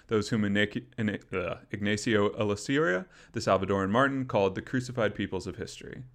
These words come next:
The cross has been transformed into a harmless, non-offensive ornament the Christians wear around their necks. Rather than reminding us of the cost of discipleship, it has come, become a form of cheap grace, an easy way to salvation that doesn't force us to confront the power of Christ's message and mission.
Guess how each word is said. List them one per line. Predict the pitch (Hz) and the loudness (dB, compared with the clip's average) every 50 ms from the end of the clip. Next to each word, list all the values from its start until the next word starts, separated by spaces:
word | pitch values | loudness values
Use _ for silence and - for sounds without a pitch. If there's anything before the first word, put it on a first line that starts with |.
| - - - | -20 -14 -12
The | - 107 | -4 2
cross | - 127 127 123 123 | 6 6 6 6 4
has | 131 | 0
been | 113 131 120 120 | 0 0 0 0
transformed | - 127 113 104 - - 135 127 131 127 117 | 0 0 -2 0 0 0 2 2 2 2 0
into | 110 104 120 104 | -2 0 0 0
a | 104 | 0
harmless, | 101 120 127 139 143 139 135 - - | 2 0 0 0 0 -4 -4 -4 -4
non-offensive | 107 107 107 - - - 107 104 - 123 107 | -4 -2 -2 -2 -4 -4 -6 -6 -6 -8 -8
ornament | - - 95 87 87 87 87 - - - | -6 -6 -6 -6 -6 -6 -8 -8 -10 -12
the | 123 | -8
Christians | 123 - 170 170 - 185 175 - | -6 -6 -6 -6 -6 -8 -6 -2
wear | 180 180 180 | -2 0 0
around | 175 175 175 175 | 0 -2 -4 -6
their | 180 175 | -6 -6
necks. | 175 170 143 - - - - - _ - - - - - - | -4 -4 -4 -6 -6 -10 -20 -20 _ -20 -20 -20 -18 -2 4
Rather | 123 117 117 120 127 | 6 6 8 6 6
than | 127 131 127 | 4 4 4
reminding | 127 131 127 123 120 113 117 117 117 117 | 4 2 2 2 2 2 2 0 0 -2
us | 117 113 - | -4 -4 -6
of | 120 101 | -4 -4
the | 107 104 | -4 0
cost | - 117 110 110 - - | 2 2 2 2 0 -4
of | 107 98 | -10 -10
discipleship, | 110 - - 147 156 147 127 151 143 - - 147 139 135 | -8 -4 -2 -2 -2 -2 -4 -6 -6 -2 -2 -2 -2 -2
it | - 117 | -4 -4
has | 113 110 - | -4 -6 -4
come, | - - 139 139 143 139 135 - - - - | -2 -2 -2 -2 -4 -6 -10 -12 -16 -10 -8
become | - 117 - 135 127 127 | -6 -4 -2 -2 -2 -2
a | |
form | 123 123 113 104 104 101 | -2 -2 -2 -2 -2 -2
of | 98 - | -4 -6
cheap | - - 101 92 - | -6 -6 -6 -6 -4
grace, | - 87 82 85 - 104 - - - - - - - - - - | -2 -2 -2 -2 -2 -6 -12 -16 -20 -20 -20 -20 -20 -18 -6 0
an | 117 | 2
easy | 120 131 139 139 151 | 4 4 4 4 4
way | 135 135 127 127 123 | 4 6 6 6 4
to | 127 120 | 2 0
salvation | - 139 117 113 107 101 95 95 - 107 98 | 2 2 2 4 4 4 2 2 0 -2 -2
that | 95 90 90 | -2 0 2
doesn't | 107 107 107 123 - | 2 2 2 0 -2
force | - - 110 104 - | -2 -2 -2 0 -2
us | 120 104 - | -4 -6 -6
to | - 113 | -8 -8
confront | - - 104 - - 113 95 87 - | -8 -8 -6 -4 -2 -2 -2 -2 -4
the | - - | -6 0
power | - 110 98 98 95 | 4 4 6 6 6
of | 95 - - | 4 2 2
Christ's | 107 92 87 - - | 2 2 2 0 -4
message | 95 90 87 - 90 82 - | -8 -8 -6 -8 -8 -8 -8
and | 95 87 | -8 -8
mission. | 87 85 76 - - - 92 101 | -8 -10 -10 -10 -10 -10 -10 -12